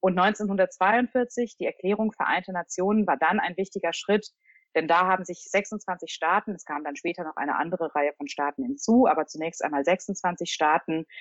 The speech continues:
diesen Grundsätzen der Atlantikcharta verpflichtet. Und das ist sozusagen der Gründungsstein, der Gründungsgedanke in, während des Zweiten Weltkrieges, für die Zeit nach dem Zweiten Weltkrieg, einen dauerhaften Frieden zwischen Nationen zu etablieren.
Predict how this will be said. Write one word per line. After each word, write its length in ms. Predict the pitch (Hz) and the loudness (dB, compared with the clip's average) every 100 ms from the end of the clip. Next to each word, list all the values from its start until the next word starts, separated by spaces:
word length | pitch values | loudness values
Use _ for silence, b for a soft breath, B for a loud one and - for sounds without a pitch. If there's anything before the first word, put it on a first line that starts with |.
| B - | B 0
diesen 260 | 175 185 | 2 2
Grundsätzen 580 | 170 170 175 165 147 - | 2 0 2 0 0 0
der 140 | 147 113 | 2 2
Atlantikcharta 760 | - 143 151 - 143 135 139 | 0 -4 -4 -6 -4 -4 -6
verpflichtet. 640 | - 139 143 143 - 110 - _ _ | -10 -10 -6 -6 -4 -8 -8 _ _
Und 100 | 143 | -4
das 140 | 147 165 | -2 -2
ist 120 | 180 | -8
sozusagen 360 | 156 - 156 160 | -6 0 0 2
der 120 | 147 | -2
Gründungsstein, 920 | - 208 233 214 190 - - 151 165 | 4 6 6 6 0 -6 -4 -4 -2
der 120 | 160 | -6
Gründungsgedanke 1200 | 139 180 202 196 196 - 180 151 156 175 180 175 170 b b b _ | -4 0 0 0 -2 -4 -4 0 0 0 0 2 -2 b b b _
in, 460 | 196 214 226 240 220 _ | 4 6 6 4 0 _
während 380 | 370 214 233 214 | 0 2 0 -4
des 140 | 202 | -8
Zweiten 340 | - 165 170 147 | -2 -2 -2 -6
Weltkrieges, 800 | 147 165 _ 165 160 160 - - - | -6 -6 _ -8 -2 -2 -2 -12 -6
für 80 | |
die 140 | 165 180 | -4 -4
Zeit 320 | - 131 - | -2 -2 0
nach 260 | 143 180 - | 0 0 0
dem 140 | 185 | -8
Zweiten 360 | - 160 160 143 | -2 -4 -4 -4
Weltkrieg, 540 | 139 143 - 151 143 b b _ _ - | -4 -4 -6 -6 -6 b b _ _ -2
einen 240 | 151 151 | 0 2
dauerhaften 560 | 147 175 180 160 - 151 | 4 4 4 2 -4 -18
Frieden 380 | - 151 160 143 | -12 -10 -8 -8
zwischen 440 | - 180 185 160 | -4 -2 -2 -2
Nationen 680 | 147 147 - 156 165 165 151 | -2 -2 -2 0 0 0 -2
zu 140 | - | -4
etablieren. 720 | - - 135 - 143 123 117 | -4 -4 -6 -2 0 0 -2